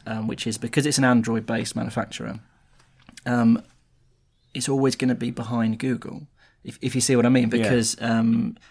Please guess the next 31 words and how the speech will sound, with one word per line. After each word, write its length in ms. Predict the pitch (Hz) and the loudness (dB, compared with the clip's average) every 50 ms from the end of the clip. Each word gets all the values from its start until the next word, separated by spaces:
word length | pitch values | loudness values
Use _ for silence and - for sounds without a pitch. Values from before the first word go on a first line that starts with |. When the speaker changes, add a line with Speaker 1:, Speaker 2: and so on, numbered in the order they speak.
| _ _ _ | _ _ _
Speaker 1:
you 80 | - 135 | -2 0
know, 60 | 131 | 0
'cause, 160 | 127 - 139 | 0 0 -2
well, 140 | - - - | -4 -4 -2
Apple 360 | - 113 - - - 117 113 | -2 -2 -2 -2 -2 0 0
makes 220 | 113 117 110 - - | 2 0 0 -2 -6
its 120 | - - | -6 -6
own 360 | 113 107 107 117 113 113 127 - _ _ - | -4 -2 0 0 0 -2 -4 -8 _ _ -12
operating 300 | - - - 107 110 110 | -10 -6 -4 -4 -4 -4
system 440 | - 113 104 - - - - 123 | -4 -6 -6 -6 -6 -6 -6 -6
that 100 | - - | -6 -8
has 160 | - 113 - - | -8 -6 -8 -6
its 80 | - | -6
own 240 | - - 131 - - - | -8 -8 -8 -8 -10 -10
issues, 360 | - - - - - - - - | -10 -10 -8 -10 -10 -12 -14 -16
of 120 | 92 - | -14 -8
course, 240 | - 123 107 110 - - - - - - - _ | -6 -6 -6 -6 -8 -14 -18 -20 -20 -20 -14 _
um, 300 | - 117 113 110 107 107 | -4 0 0 2 2 0
but 140 | 101 107 110 | 0 0 2
Google 260 | - 143 135 117 123 | 4 4 6 6 6
makes, 380 | 113 117 120 117 117 - - - | 6 6 4 2 -2 -4 -4 -4
with 120 | 127 113 | -2 -4
a 40 | 113 | -2
Pixel 320 | - 170 160 - - 120 | -2 -2 -2 -2 -2 -4
phone, 200 | - 120 113 113 | -4 -2 -2 0
it 40 | 113 | 0
makes 180 | 120 117 - - | -2 -2 -6 -6
its 80 | 113 | -6
own 140 | 117 113 117 | -6 -6 -6
operating 280 | 117 - 107 110 - 104 | -6 -8 -10 -10 -10 -10
system. 380 | - - 110 - - - 113 | -10 -10 -12 -10 -10 -10 -10